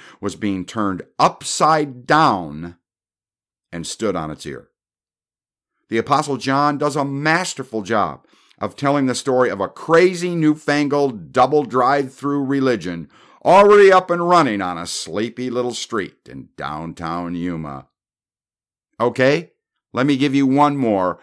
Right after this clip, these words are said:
very graphic and interesting story. Take another five minutes. Turn your pages back just a little bit and reread Jesus' shadowy visit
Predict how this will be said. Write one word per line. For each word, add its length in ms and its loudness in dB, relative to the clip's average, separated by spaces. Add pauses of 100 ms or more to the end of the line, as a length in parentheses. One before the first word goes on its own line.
(260)
very 720 4
graphic 640 -2
and 120 -6
interesting 520 -8
story. 500 -2 (720)
Take 180 -4
another 300 4
five 340 2
minutes. 500 -12 (1120)
Turn 200 0
your 120 0
pages 480 -2
back 600 2
just 300 -12
a 60 -4
little 240 -4
bit 280 0
and 200 -10
reread 500 -4
Jesus' 540 -8
shadowy 640 -2
visit 440 -4